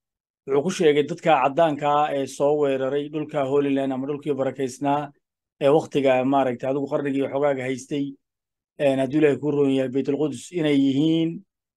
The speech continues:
qabiilka la yidhaahdo Pharyngian oo uu sheegay asalkoodina waxaa la odhan jiray Ashkenaz. Xusuusta hadda. Wuxuu ku sheegay inay yihiin qabiilka Ashkenaz la yidhaahdo, isla markaana ah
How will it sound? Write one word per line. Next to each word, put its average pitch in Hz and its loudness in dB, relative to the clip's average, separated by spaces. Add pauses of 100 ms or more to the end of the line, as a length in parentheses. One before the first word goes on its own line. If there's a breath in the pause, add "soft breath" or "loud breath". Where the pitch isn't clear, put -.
(320)
qabiilka 147 0 (380)
la 143 -6
yidhaahdo 135 -2 (640)
Pharyngian 135 0
oo 135 -2
uu 127 -6
sheegay 139 -2
asalkoodina 143 -4
waxaa 131 -6
la 131 -6
odhan 139 -6
jiray 139 -2 (680)
Ashkenaz. 131 0 (420)
Xusuusta 143 0
hadda. 110 -8 (420)
Wuxuu 127 -2
ku 143 -2
sheegay 147 6
inay 147 4
yihiin 147 4 (460)
qabiilka 139 0
Ashkenaz 135 0
la 131 -2
yidhaahdo, 131 0
isla 143 -6
markaana 139 -2 (140)
ah 135 -8